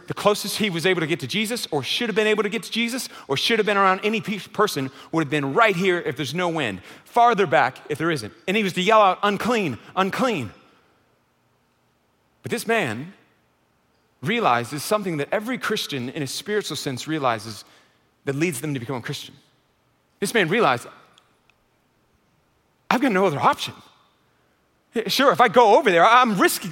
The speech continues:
I, I could lose my life, but as it is, I, I'm a dead man walking already. I've lost everything. And if there's a man that there's even a chance that he could get my life back,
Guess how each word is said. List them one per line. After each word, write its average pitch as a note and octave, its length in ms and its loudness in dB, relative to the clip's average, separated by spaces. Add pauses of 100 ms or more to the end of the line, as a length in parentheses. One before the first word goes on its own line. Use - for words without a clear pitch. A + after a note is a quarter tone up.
(100)
I, A3 320 6
I C4 60 6
could C4 100 0
lose A3 240 0
my F3+ 120 4
life, A#3 380 4
but D#3+ 140 -4 (840)
as B3 220 6
it B3 80 4
is, D4+ 160 6
I, B3 140 4 (120)
I'm D4+ 140 6
a A#3+ 60 4
dead C4+ 340 6
man B3+ 320 4
walking A#3+ 380 4
already. G3+ 440 6 (680)
I've B3+ 120 4
lost A#3 220 4
everything. C4+ 460 4 (760)
And B3+ 80 4
if A3+ 60 2
there's D#4+ 180 4
a C#4+ 40 2
man C4+ 260 6
that A3 100 0
there's B3+ 160 0
even A#3+ 180 2
a D#3+ 40 -2
chance - 580 2
that G#3+ 140 4
he D#4+ 100 4
could A3 140 -4
get D4+ 100 2
my A#3 140 6
life B3 340 4
back, C#3 300 2